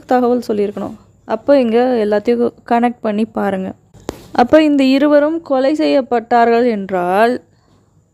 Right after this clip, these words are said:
கண்டிப்பா இதற்கும் மை வி த்ரீக்கும் ஏதோ ஒரு தொடர்பு இருக்கிறது என்று தானே அர்த்தம்? அப்போ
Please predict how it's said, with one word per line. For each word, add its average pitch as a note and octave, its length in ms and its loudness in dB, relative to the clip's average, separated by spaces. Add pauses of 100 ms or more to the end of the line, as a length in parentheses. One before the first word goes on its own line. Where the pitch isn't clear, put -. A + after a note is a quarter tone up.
(760)
கண்டிப்பா D4 520 2
இதற்கும் C#4 640 0
மை C4 240 2
வி C#4 220 -2
த்ரீக்கும் B3+ 440 -4
ஏதோ B3+ 360 0
ஒரு C4 260 2
தொடர்பு A3+ 460 -2
இருக்கிறது A3 540 -2
என்று G#3 260 -2
தானே G#3+ 280 -2
அர்த்தம்? A#3 400 -2 (1200)
அப்போ A3 300 0